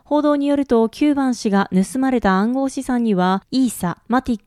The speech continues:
ク、ラップドリドステークドイーサ、各種ステーブルコインが含まれており、また、スーパーレアやイーサリアムネームサービスといったトークンも盗まれたとのことです。合計十のトークンが被害に遭ったといいます。キューバン氏は自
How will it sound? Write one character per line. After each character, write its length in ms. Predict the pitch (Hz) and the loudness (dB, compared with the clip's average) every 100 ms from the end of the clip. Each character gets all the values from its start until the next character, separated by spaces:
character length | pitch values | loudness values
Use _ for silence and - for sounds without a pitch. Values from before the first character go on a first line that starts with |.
| _ | _
ク、 200 | 170 - | -4 -2
ラ 160 | 196 196 | -2 -2
ッ 40 | |
プ 140 | - 269 | -2 -2
ド 120 | 285 | 0
リ 140 | 240 | 0
ド 120 | 254 | 0
ス 120 | 269 - | -4 -2
テ 180 | 285 | -2
ー 40 | 269 | -2
ク 100 | 262 | 0
ド 120 | 262 | 0
イ 160 | 254 240 | 2 0
ー 20 | |
サ、 240 | - 165 - | -2 -6 -4
各 220 | 285 - | -8 -8
種 200 | - 220 | -6 -6
ス 100 | - | -6
テ 140 | - 277 | -2 0
ー 40 | |
ブ 100 | 285 | 2
ル 100 | 285 | -2
コ 140 | 285 285 | -2 -2
イ 80 | |
ン 40 | 254 | 0
が 120 | 226 | -2
含 200 | - 254 | -4 -4
ま 120 | 285 | -2
れ 80 | 262 | -2
て 100 | 226 | -2
お 100 | 214 | 0
り、 240 | 170 180 - | 0 -2 0
ま 140 | 202 | -2
た、 220 | 202 202 - | 2 0 -2
ス 180 | - 254 | -4 -2
ー 120 | 277 | 0
パ 160 | 285 | 0
ー 60 | 277 | 0
レ 160 | 262 247 | 0 0
ア 100 | 208 | 2
や 220 | 180 180 | 0 -2
イ 160 | 190 254 | -2 -4
ー 40 | |
サ 140 | - 269 | -2 -2
リ 100 | 262 | -2
ア 60 | |
ム 140 | 262 220 | 0 0
ネ 160 | 226 | 0
ー 20 | |
ム 100 | 269 | -2
サ 140 | 254 269 | -4 -4
ー 60 | |
ビ 100 | 254 | -2
ス 80 | 226 | -4
と 100 | - | -2
い 60 | 202 | -4
っ 40 | |
た 120 | - | -2
ト 180 | 185 233 | -4 -2
ー 40 | 226 | -2
ク 140 | 226 | -2
ン 40 | |
も 100 | 247 | -2
盗 240 | 247 208 254 | -2 -2 -4
ま 120 | 269 | -6
れ 40 | |
た 120 | 262 247 | -6 -8
と 100 | 277 | -8
の 140 | 277 | -8
こ 80 | 226 | -6
と 120 | 185 | -4
で 140 | 156 | -4
す。 240 | 156 - - | -6 -12 -2
合 200 | 254 262 | 0 2
計 200 | 262 254 | 4 4
十 280 | 202 277 262 | 4 2 2
の 160 | 226 | 2
ト 180 | - 269 | 2 0
ー 20 | |
ク 140 | 254 233 | 0 -2
ン 60 | |
が 80 | 247 | -2
被 160 | 254 262 | -4 -4
害 180 | 277 254 | -2 0
に 160 | 233 | 0
遭 20 | 226 | -2
っ 40 | |
た 80 | 226 | -4
と 140 | 269 | -2
い 140 | 262 185 | -2 -2
い 40 | |
ま 160 | 165 170 | -4 -6
す。 220 | - - | -10 -20
キ 180 | - 302 | -2 0
ュ 20 | |
ー 20 | |
バ 140 | 285 269 | 2 0
ン 60 | 247 | -2
氏 100 | 240 | 0
は 200 | 220 214 | 0 0
自 140 | 190 | -2